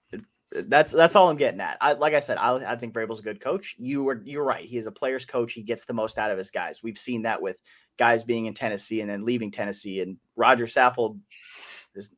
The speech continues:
not looked great in Tennessee. He was really good with the L A.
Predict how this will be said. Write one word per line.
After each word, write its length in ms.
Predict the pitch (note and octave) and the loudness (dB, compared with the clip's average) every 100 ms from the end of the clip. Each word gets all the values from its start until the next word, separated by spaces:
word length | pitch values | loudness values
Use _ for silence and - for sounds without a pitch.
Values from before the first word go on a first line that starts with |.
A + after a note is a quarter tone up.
| _ _ - | _ _ -8
not 280 | A2 A#2 B2 | -2 0 -2
looked 180 | A#2 | -4
great 260 | A#2+ A#2 A2 | 0 0 -2
in 80 | G#2+ | -6
Tennessee. 340 | A2+ G#2+ - | -8 -8 -8
He 60 | A2 | -8
was 160 | G2+ | -8
really 160 | G#2+ G#2+ | -6 -6
good 260 | G2+ G2+ F#2+ B2+ - | -4 -4 -6 -18 -16
with 140 | G#2 | -8
the 120 | F#2 | -4
L 160 | G#2+ D3 | 0 2
A. 340 | D#3 D3+ C#3+ | 4 4 2